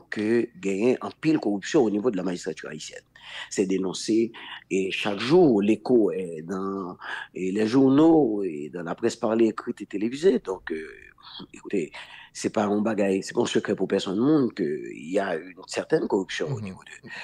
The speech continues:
Speaker 1: de la magistrature.
Speaker 2: Mhm.
Speaker 1: Cependant, cependant, cependant, nous croyons tout que,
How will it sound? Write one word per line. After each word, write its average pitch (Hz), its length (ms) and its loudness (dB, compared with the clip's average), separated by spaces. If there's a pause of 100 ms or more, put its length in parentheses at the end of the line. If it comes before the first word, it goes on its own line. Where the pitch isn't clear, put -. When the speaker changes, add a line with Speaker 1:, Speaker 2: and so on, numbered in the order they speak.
(300)
Speaker 1:
de 92 80 -2
la 87 80 -6
magistrature. - 840 -10
Speaker 2:
Mhm. 151 80 0 (160)
Speaker 1:
Cependant, - 640 0 (140)
cependant, 127 640 -2
cependant, 110 600 0 (320)
nous 107 140 0
croyons 156 420 2
tout 143 400 2
que, 123 400 4